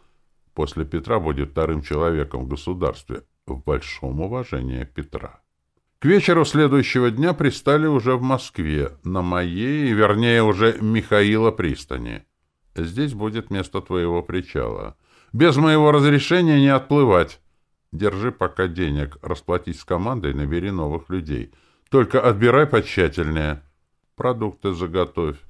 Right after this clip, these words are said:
Оснастку, где верёвки гнилые, поменяй". Несколько дней я тебя беспокоить не буду. Если нужда какая возникнет,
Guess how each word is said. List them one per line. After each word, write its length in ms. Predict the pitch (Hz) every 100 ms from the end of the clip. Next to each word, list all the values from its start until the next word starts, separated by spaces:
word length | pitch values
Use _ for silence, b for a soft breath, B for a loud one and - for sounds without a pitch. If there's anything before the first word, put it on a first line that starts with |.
| b b -
Оснастку, 960 | 151 147 147 135 117 - 123 123 107
где 240 | 110 139 139
верёвки 380 | 151 180 147
гнилые, 500 | 120 110 113 107 101
поменяй". 920 | - 135 127 110 87 85 85 80 73 - _ _ _ _ -
Несколько 580 | 98 101 - 95 - 98
дней 240 | 120 117
я 120 | 85
тебя 300 | 82 82 82
беспокоить 760 | 78 78 - 85 - 67 67 -
не 120 | 80
буду. 440 | 82 53 50 - _ _ _ _ _
Если 320 | 123 156 - -
нужда 460 | 143 147 117 170
какая 420 | 165 131 120 110
возникнет, 760 | 101 101 90 92 73 82 76